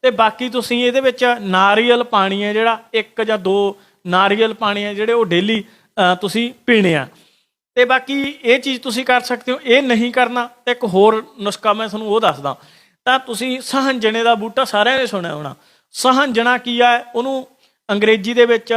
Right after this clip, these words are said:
ਕਹਿੰਦੇ ਨੇ ਮੋਰਿੰਗਾ, ਤੇ ਸਾਊਥ ਦੇ ਵਿੱਚ ਉਹਨੂੰ ਡਰਮਸਟਿਕ ਕਿਹਾ ਜਾਂਦਾ। ਉਹਦਾ ਤੁਸੀਂ ਪਾਊਡਰ ਬਣਾ ਲੈਣਾ, ਉਹਦਾ ਪਾਊਡਰ ਬਣਾ ਕੇ ਉਹਨੂੰ ਛਾਂ ਦੇ ਵਿੱਚ ਸੁਕਾ ਲੈਣਾ, ਤੇ ਉਹਦਾ ਅੱਧਾ ਚਮਚਾ ਸਵੇਰੇ ਤੇ ਅੱਧਾ ਸ਼ਾਮ ਨੂੰ ਤੁਸੀਂ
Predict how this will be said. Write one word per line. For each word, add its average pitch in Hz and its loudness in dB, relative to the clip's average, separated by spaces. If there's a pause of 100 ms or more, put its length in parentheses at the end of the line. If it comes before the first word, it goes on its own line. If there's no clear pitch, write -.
(520)
ਕਹਿੰਦੇ 226 2
ਨੇ 262 2
ਮੋਰਿੰਗਾ, 208 0 (340)
ਤੇ 220 2
ਸਾਊਥ 208 0
ਦੇ 226 2
ਵਿੱਚ 220 -4
ਉਹਨੂੰ 254 -4
ਡਰਮਸਟਿਕ 208 0
ਕਿਹਾ 190 0
ਜਾਂਦਾ। 190 -4 (520)
ਉਹਦਾ 254 4
ਤੁਸੀਂ 247 -4 (100)
ਪਾਊਡਰ 226 2
ਬਣਾ 247 4
ਲੈਣਾ, 151 0 (360)
ਉਹਦਾ 254 -2
ਪਾਊਡਰ 240 0
ਬਣਾ 240 0
ਕੇ 233 -2
ਉਹਨੂੰ 247 -2
ਛਾਂ 214 4
ਦੇ 240 2
ਵਿੱਚ 240 -2
ਸੁਕਾ 254 4
ਲੈਣਾ, 196 0 (320)
ਤੇ 262 -6
ਉਹਦਾ 269 -4 (120)
ਅੱਧਾ 240 2
ਚਮਚਾ 240 0
ਸਵੇਰੇ 220 4 (280)
ਤੇ 269 2 (120)
ਅੱਧਾ 262 0
ਸ਼ਾਮ 208 2
ਨੂੰ 220 -2 (100)
ਤੁਸੀਂ 208 -4